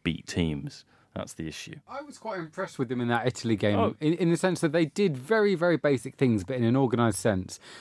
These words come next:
Speaker 2: So they played very unashamedly long ball football, but every time they hit it forward to Toivonen or Berg, he always had three men just behind him. You know, it reminded me a little bit of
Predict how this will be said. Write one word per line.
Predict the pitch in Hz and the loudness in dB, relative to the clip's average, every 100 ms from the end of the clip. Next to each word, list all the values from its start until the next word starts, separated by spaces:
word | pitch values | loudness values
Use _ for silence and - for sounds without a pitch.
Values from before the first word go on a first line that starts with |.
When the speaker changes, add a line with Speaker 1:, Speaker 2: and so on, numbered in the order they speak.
| - | -16
Speaker 2:
So | - | -2
they | 139 | 0
played | 156 185 180 | 0 2 0
very | 117 156 160 147 131 | 2 2 4 4 2
unashamedly | 131 123 110 151 143 120 123 | 4 2 4 4 4 4 4
long | 120 117 | 4 4
ball | 110 | 2
football, | 101 120 - 95 | 2 -2 0 0
but | 87 - | 0 0
every | 170 160 | 0 2
time | 165 151 | 2 2
they | 143 | 2
hit | 120 | 4
it | 139 - | 2 2
forward | 131 120 | 2 2
to | - 104 | 2 -4
Toivonen | - 123 117 110 104 | 0 0 2 4 4
or | |
Berg, | 92 110 104 95 - - - - | 4 4 2 0 -6 -20 -20 -10
he | - 156 | -2 2
always | 175 147 | 2 4
had | 143 | 2
three | - 143 143 | 0 0 4
men | 127 117 | 4 4
just | 120 - | 2 2
behind | 107 131 120 | 2 4 4
him. | 95 90 | 2 0
You | 107 160 | 0 2
know, | 139 | 2
it | |
reminded | 135 156 170 160 | 2 2 2 2
me | 143 | 2
a | 135 | 4
little | 135 165 143 | 4 2 2
bit | 120 | 2
of | 110 101 | 2 0